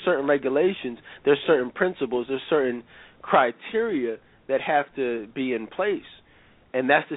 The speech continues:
same thing with men in today's society. Now, am, am I going to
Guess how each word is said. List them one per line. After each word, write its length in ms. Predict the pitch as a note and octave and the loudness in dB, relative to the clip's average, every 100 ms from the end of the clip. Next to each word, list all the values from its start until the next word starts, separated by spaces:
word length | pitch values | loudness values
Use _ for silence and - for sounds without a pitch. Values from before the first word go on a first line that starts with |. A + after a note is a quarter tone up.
| - | -4
same 220 | D#3 C#3+ | 0 0
thing 260 | - B2+ A#2+ | 0 -4 -2
with 160 | A2+ | -6
men 340 | A#2 E3 B2+ E2+ _ _ _ B2 | -4 -4 -4 -8 _ _ _ -6
in 140 | B2+ | -6
today's 340 | C3+ B2 B2 A#2+ | -2 2 0 0
society. 640 | A2+ - E3 E3+ - E2 _ _ _ _ _ _ _ - | -8 -4 0 0 -2 -8 _ _ _ _ _ _ _ 4
Now, 460 | C#3 C3 A#2+ G#2 - _ _ _ _ _ _ _ B2+ | 8 8 6 2 -8 _ _ _ _ _ _ _ -4
am, 240 | C3 B2 B2 | -4 -4 -6
am 180 | B2+ | 0
I 200 | C3+ D3+ | 4 4
going 400 | D3+ D#3 D3+ C#3+ | 2 0 0 -2
to 120 | C3 | -6